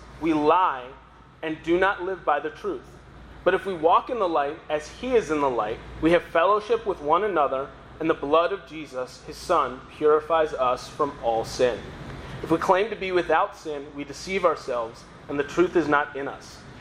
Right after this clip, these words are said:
If we confess our sins, he is faithful and just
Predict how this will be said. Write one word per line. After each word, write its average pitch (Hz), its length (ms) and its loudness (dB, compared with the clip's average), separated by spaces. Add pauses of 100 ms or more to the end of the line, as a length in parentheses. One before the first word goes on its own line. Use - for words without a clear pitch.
If 170 100 0
we 170 80 2
confess 202 500 2
our 175 140 2
sins, 143 380 -8
he 190 140 -8
is 165 140 -6
faithful 233 760 0
and 185 180 -2
just 127 460 2